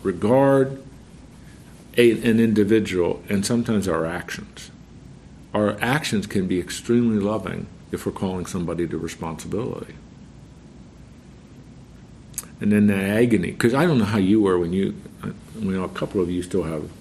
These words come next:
smaller children, but, I mean, when I was raising the kids, there were many, many times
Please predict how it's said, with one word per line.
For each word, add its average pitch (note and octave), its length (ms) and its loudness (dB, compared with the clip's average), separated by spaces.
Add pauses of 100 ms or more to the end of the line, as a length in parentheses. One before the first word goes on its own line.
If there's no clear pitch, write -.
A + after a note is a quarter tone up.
smaller F2 420 -4
children, E2+ 440 -4
but, F#2 180 -2 (800)
I C#3 60 -2
mean, C#3 140 6
when C#3+ 100 6
I E3+ 100 6
was F#3+ 160 4
raising B2 380 6
the F#2+ 80 4
kids, C#3+ 400 2
there G#2+ 80 4
were G2+ 180 2
many, C#3 400 2
many G#2 300 4
times G#2+ 720 -4